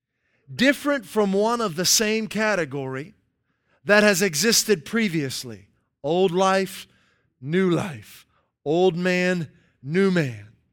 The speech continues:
New. Not familiar or usual. Out of the ordinary. Uncommon.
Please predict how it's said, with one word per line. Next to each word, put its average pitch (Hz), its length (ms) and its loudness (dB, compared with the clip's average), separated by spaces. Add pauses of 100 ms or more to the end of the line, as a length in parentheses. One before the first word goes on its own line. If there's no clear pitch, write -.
(400)
New. 165 400 2 (560)
Not 214 580 4 (160)
familiar 196 1000 2 (360)
or 180 200 -2
usual. 170 720 -2 (760)
Out 233 460 4 (220)
of 208 260 0
the 202 200 -2 (100)
ordinary. 156 840 -2 (580)
Uncommon. 208 1160 0